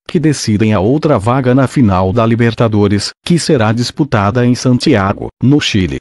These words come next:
em partida única, em campo neutro, no Estádio Nacional. O Flamengo bateu um novo recorde de inscritos no programa de sócios torcedores, agora são mais de cento e trinta e cinco mil inscritos. Até às nove horas e quarenta e dois minutos,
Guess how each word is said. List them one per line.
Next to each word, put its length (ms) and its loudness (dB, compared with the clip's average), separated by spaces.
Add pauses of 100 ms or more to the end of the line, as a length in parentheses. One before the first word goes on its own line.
(120)
em 120 2
partida 600 -2
única, 460 -2 (120)
em 160 4
campo 440 0
neutro, 480 2 (160)
no 180 4
Estádio 500 -2
Nacional. 540 0 (560)
O 60 2
Flamengo 560 0
bateu 420 0
um 60 4
novo 340 2
recorde 560 0
de 100 2
inscritos 600 0
no 100 0
programa 540 2
de 120 -4
sócios 440 -4
torcedores, 720 0 (120)
agora 540 0
são 160 0
mais 180 2
de 160 -2
cento 360 0
e 80 0
trinta 260 0
e 60 0
cinco 360 0
mil 220 0
inscritos. 720 -2 (500)
Até 320 0
às 120 -2
nove 380 2
horas 320 0
e 60 2
quarenta 480 0
e 40 0
dois 300 0
minutos, 600 0